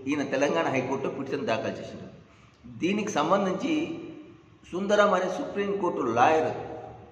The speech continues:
కేటీఆర్ తరఫున వాదిస్తే ప్రభుత్వం తరఫున అడ్వకేట్ జనరల్ వాదించడం జరిగింది. అయితే ఏంటంటే,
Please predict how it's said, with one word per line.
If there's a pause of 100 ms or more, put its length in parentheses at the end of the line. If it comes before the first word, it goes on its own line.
(120)
కేటీఆర్
తరఫున
వాదిస్తే (500)
ప్రభుత్వం
తరఫున (300)
అడ్వకేట్
జనరల్
వాదించడం
జరిగింది. (680)
అయితే
ఏంటంటే,